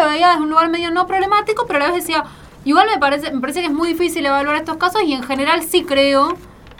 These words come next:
que estos casos parten de una desigualdad de poder. O sea, como que ella decía algo así como, bueno, mi caso era muy especial, porque obviamente que Sofía Gala tuvo una crianza relativamente especial y se expuso a ciertas cosas antes que casi todos nosotros, porque era la hija de Moria Kazan y no la de mi mamá, que era una médica de clase media.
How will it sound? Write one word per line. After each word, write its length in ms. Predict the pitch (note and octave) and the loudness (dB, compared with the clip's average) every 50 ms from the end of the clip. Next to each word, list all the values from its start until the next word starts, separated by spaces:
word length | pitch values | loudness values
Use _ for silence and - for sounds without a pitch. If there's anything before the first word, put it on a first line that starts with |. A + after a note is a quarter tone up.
| - - | -14 -10
que 80 | - | -8
estos 200 | A#3+ B3 C#4 B3 - | -8 -6 -6 -6 -4
casos 280 | C#4 C#4 C#4 D4+ C#4+ | -4 -4 -2 -4 -2
parten 380 | - D4 C#4+ C#4 B3+ B3 A#3 A3+ | 2 2 2 2 0 -4 -10 -10
de 60 | A3 | -10
una 160 | A3+ A3 A3 | -10 -10 -10
desigualdad 460 | G#3+ G#3 - A3 G3+ G#3 G3+ G3 G#3+ G#3 | -10 -12 -10 -10 -10 -10 -10 -8 -8 -8
de 100 | G#3 G#3 | -8 -10
poder. 440 | G#3 G#3+ G#3 G3+ G3 F#3+ F#3 F#3 - - | -10 -10 -10 -8 -8 -8 -8 -8 -12 -14
O 60 | A3 | -10
sea, 200 | - A#3+ A#3 A#3+ | -6 -4 -4 -2
como 200 | A#3+ B3+ C4 D4 C#4+ | -2 -4 -6 -4 -4
que 60 | G#4 | -4
ella 160 | A#4 - A4+ A4 | -2 0 2 2
decía 200 | F#4+ - - F#4 F#4 | 2 2 0 2 2
algo 100 | F4 D4 | 2 2
así 200 | C#4+ - E4+ E4 | 0 0 -4 -6
como, 200 | E4+ D#4+ D#4 E4 | -2 0 0 0
bueno, 180 | F4+ E4 C4+ C4 | 0 0 0 -2
mi 100 | D4 D#4 | -2 -2
caso 200 | A4 B4+ B4 A#4+ | -2 -2 -2 0
era 120 | G#4+ F4 | 0 0
muy 160 | C#4+ C#4+ C#4 | 0 0 -2
especial, 580 | C#4 C#4 - A3+ - - B3+ A3 G#3+ G#3+ - - | -2 -4 -6 -10 -8 -4 0 0 0 0 -2 -4
porque 200 | D#4+ D#4+ D4 F#4 | -8 -8 -4 -4
obviamente 360 | G#4+ B4 C5+ C#5 B4+ - C#4+ | -4 -4 -4 -6 -6 -8 -8
que 100 | A3+ A3 | -8 -10
Sofía 220 | G#3+ G#3+ B3 A#3 | -10 -6 -6 -4
Gala 200 | A3+ A3+ A3+ A3+ | -4 -4 -6 -6
tuvo 120 | A3+ A#3+ A#3+ | -6 -6 -6
una 140 | A#3 G#3 G3 | -6 -8 -8
crianza 360 | - G#3+ A3+ A#3 A3+ A#3+ A#3+ | -8 -8 -8 -8 -8 -6 -6
relativamente 520 | A3+ A3 G#3+ G#3 G#3 C4 B3 A#3+ A#3+ A3+ A#3+ | -6 -6 -6 -6 -4 -2 -2 -2 -2 -4 -6
especial 540 | - A3 - - - G#3+ F3+ F3+ F#3+ F#3+ A#3 B3 - - | -8 -10 -12 -10 -8 -6 -6 -6 -8 -8 -12 -14 -12 -10
y 80 | A#3 A#3+ | -8 -6
se 60 | B3 | -6
expuso 540 | A3+ - - - C#4+ C#4 - D4+ C#4+ A#3 - | -8 -8 -10 -8 -6 -4 0 2 2 2 2
a 60 | A3 - | 0 -2
ciertas 300 | A#3 A#3+ A#3+ B3 B3 B3 | -4 -6 -4 -4 -4 -4
cosas 280 | B3+ C4 C#4 C4+ C4 | -4 -4 -4 -4 -4
antes 240 | A#3 A#3+ A#3 B3 A#3 | -6 -8 -6 -8 -8
que 240 | - G3+ F#3+ - - - - - - | -8 -10 -14 -14 -16 -18 -20 -18 -14
casi 240 | - - - A3+ G#3 | -14 -14 -12 -12 -10
todos 200 | A3+ A#3+ A#3+ A#3+ | -6 -6 -4 -4
nosotros, 340 | A#3+ B3 C4 C4 D#4+ C#4+ - | -4 -6 -4 -2 -2 -4 -4
porque 140 | G3+ G#3 F#3+ | -6 -10 -10
era 120 | F3+ F#3+ | -8 -8
la 60 | G3 | -8
hija 140 | F#3+ - G#3 | -8 -8 -8
de 60 | G#3 | -10
Moria 200 | G#3 G#3 G#3+ G#3+ | -10 -10 -10 -8
Kazan 300 | G#3+ G#3+ G3+ A3+ B3 B3+ | -8 -8 -6 -6 -6 -6
y 60 | B3 | -6
no 140 | A3 G3+ G3+ | -8 -8 -8
la 120 | G3 F#3+ F#3+ | -8 -8 -8
de 60 | G3 | -8
mi 120 | G3 G3+ | -8 -12
mamá, 280 | G3+ G3 G3+ G#3 G#3+ A3+ | -12 -10 -8 -8 -8 -8
que 60 | A3+ | -8
era 100 | G#3+ F#3 | -10 -12
una 120 | F#3 F#3+ F3+ | -12 -12 -14
médica 360 | F#3 F#3 F#3+ G3 G3 F#3+ G3+ | -14 -12 -12 -12 -12 -12 -10
de 60 | F#3+ G3 | -10 -10
clase 160 | G3 G3 A3+ | -10 -10 -10
media. 320 | G#3+ G#3 G3 G3 A3 C#4 | -10 -10 -8 -8 -8 -10